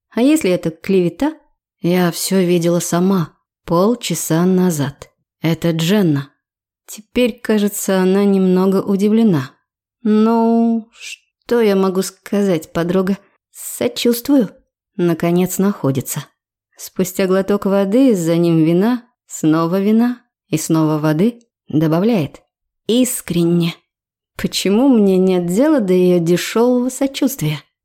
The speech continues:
«Ты красивая, умная, не принимай на свой счёт. Все мужики, ну уж точно большая часть из них, подлые дешёвые твари, продающие доверие за пару минут удовольствия для своего долбаного дружка.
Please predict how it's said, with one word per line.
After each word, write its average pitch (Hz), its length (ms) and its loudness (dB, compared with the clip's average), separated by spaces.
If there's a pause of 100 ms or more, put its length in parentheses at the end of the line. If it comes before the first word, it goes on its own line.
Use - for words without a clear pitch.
(160)
«Ты - 400 -4
красивая, 208 800 0
умная, 226 560 2
не 226 400 2
принимай 294 540 4
на 165 120 0
свой 220 240 -4
счёт. - 460 -8 (240)
Все - 420 -2
мужики, 214 580 2
ну 226 540 0
уж 214 120 -2
точно 294 320 -2
большая 202 480 0
часть 185 360 -4
из 202 140 0
них, 349 260 0 (300)
подлые 277 500 2
дешёвые 254 480 2
твари, 180 460 -2 (340)
продающие 196 580 0
доверие 208 440 2
за 175 140 -2
пару 180 260 -2
минут 208 280 2
удовольствия 175 640 -2
для 160 340 -2
своего 180 360 0
долбаного 160 720 -2
дружка. 151 500 -4